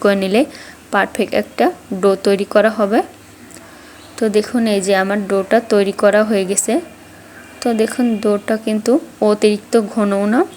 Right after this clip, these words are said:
আবার অতিরিক্ত পাতলাও না, মিডিয়াম আকারে একটা ডো তৈরি করে নিতে হবে।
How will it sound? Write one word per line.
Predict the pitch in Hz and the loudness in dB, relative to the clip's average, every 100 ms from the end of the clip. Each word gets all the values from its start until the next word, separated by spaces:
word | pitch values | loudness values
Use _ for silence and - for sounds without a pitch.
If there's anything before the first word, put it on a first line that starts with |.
| - - - - | -20 -20 -14 -6
আবার | 190 196 - | -2 0 0
অতিরিক্ত | 214 220 202 - 240 - | -2 0 -4 -2 -2 0
পাতলাও | 202 202 196 190 | -2 0 0 2
না, | 214 339 - - - - - - - - - - 233 | 0 -2 -6 -18 -18 -20 -20 -20 -20 -20 -20 -6 0
মিডিয়াম | 233 202 226 226 | 2 2 2 2
আকারে | 220 - 196 226 - - | 0 2 2 2 -2 -4
একটা | 202 196 208 | -4 0 2
ডো | 196 202 202 | 2 0 0
তৈরি | 214 208 | 2 0
করে | 220 240 226 | 2 2 2
নিতে | 226 226 220 | 0 -2 0
হবে। | 208 214 | 2 2